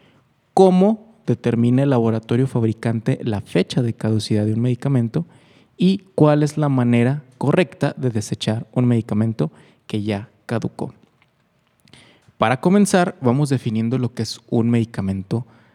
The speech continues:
caducado. Este es un medicamento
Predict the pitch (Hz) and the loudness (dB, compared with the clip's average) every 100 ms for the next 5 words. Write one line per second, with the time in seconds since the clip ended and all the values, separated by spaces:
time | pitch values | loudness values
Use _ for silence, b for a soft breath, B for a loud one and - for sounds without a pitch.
0 | b b 139 160 240 254 190 110 - _ | b b 0 2 2 2 0 -6 -20 _
1 | _ _ - 135 175 - 190 190 190 185 | _ _ -4 -2 -4 0 2 4 2 2
2 | - 190 160 127 135 | 2 4 2 0 -4